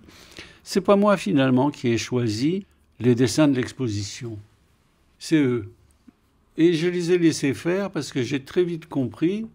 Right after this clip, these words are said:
que c'était plus intéressant qu'il y ait une sélection par des gens, euh, nouveaux, plutôt que moi qui connais les dessins.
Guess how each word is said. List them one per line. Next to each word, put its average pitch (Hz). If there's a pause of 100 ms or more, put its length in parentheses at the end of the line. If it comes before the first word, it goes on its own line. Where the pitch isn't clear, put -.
(760)
que 156
c'était 156
plus 151
intéressant 135 (680)
qu'il 139
y 156
ait 143
une 123
sélection 131 (540)
par 117
des 120
gens, 120
euh, 104
nouveaux, 131
plutôt 143
que 143
moi 123
qui 139
connais 139
les 123
dessins. 139